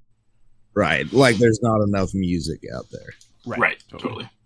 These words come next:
Speaker 1: Which is another, uh, struggle. How do you find yourself at this point in your career trying to put your foot in the door?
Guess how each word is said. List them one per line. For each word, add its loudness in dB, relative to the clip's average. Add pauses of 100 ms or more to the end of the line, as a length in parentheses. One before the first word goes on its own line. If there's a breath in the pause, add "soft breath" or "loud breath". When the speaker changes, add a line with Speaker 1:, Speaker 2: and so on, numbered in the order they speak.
(520)
Speaker 1:
Which 6
is 8
another, 6 (840)
uh, 0
struggle. 4
How 6
do 2
you 2 (160)
find 4
yourself 4 (100)
at 0
this 2
point 0 (480)
in 0
your -4
career 2
trying 2
to -8
put -2
your 2
foot 2
in 2
the -6
door? -12